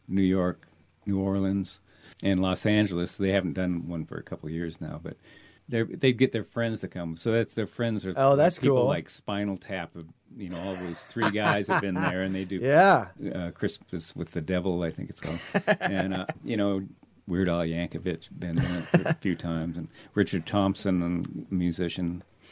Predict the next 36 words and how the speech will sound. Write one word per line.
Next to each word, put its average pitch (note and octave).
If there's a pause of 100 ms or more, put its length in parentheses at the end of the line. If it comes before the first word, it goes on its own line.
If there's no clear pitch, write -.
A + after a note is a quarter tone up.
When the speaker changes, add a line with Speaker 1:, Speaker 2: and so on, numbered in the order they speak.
Speaker 2:
So E3
how F3+
does F#3+
that E3+ (280)
conversation D3+
go? A#2+ (160)
You D#3
get E3+
a D3+
phone C#3+
call, B2+ (240)
and B2+ (300)
you C#3
pick E3
up, D3+
and C#3
you B2
go, B2
"Hey, D3 (140)
this C#3
is B2+
Harry C#3
Shearer. A#2
I'm G#2
interested B2
in G#2+
having B2
you A#2+
come B2+
to A#2+
my A#2+
Speaker 1:
Well, A2
Speaker 2:
Christmas E3
party." E3+
<laughs> -
Speaker 1:
well, B2+